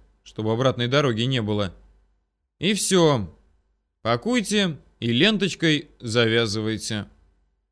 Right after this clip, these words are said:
Вроде все гладко. Но что-то не дает успокоиться.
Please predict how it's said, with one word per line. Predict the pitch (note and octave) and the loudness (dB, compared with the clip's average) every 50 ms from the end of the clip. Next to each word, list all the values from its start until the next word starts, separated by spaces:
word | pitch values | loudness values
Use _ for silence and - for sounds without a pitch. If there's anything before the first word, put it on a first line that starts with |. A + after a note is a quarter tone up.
| _ _ _ _ _ _ _ _ _ _ _ _ _ _ _ - | _ _ _ _ _ _ _ _ _ _ _ _ _ _ _ -8
Вроде | G#2+ G#2+ C3+ G3 A#3+ A#3 A3+ G3+ | -2 0 2 4 4 4 2 0
все | C#3 - F3+ E3+ | 0 0 -2 -2
гладко. | D#3 C#3+ C#3 C#3 A#2+ A2 - - - G#2 G#2 - - _ _ _ _ _ _ _ _ _ _ _ _ _ _ | -2 0 0 0 0 0 -2 -6 -12 -12 -12 -14 -18 _ _ _ _ _ _ _ _ _ _ _ _ _ _
Но | A#2 A#2+ C3 C3+ C3 | -4 -2 0 0 0
что-то | - - - _ - A#3 B3 G#3 - G3 | -2 -4 -8 _ -2 0 0 0 0 0
не | E3+ E3 E3 | 0 2 0
дает | D3+ C3+ D3 D3 D3+ F3 G#3+ G#3 G#3 | 2 2 4 4 4 2 0 -2 -2
успокоиться. | D#3+ C#3+ - - - C3 C3 - D#3 E3 D3 A#2 A2 G2+ - - A2 G2+ F#2+ | -4 -6 -4 -2 -2 -2 -2 -2 -2 0 0 0 0 -2 -4 -6 -8 -8 -8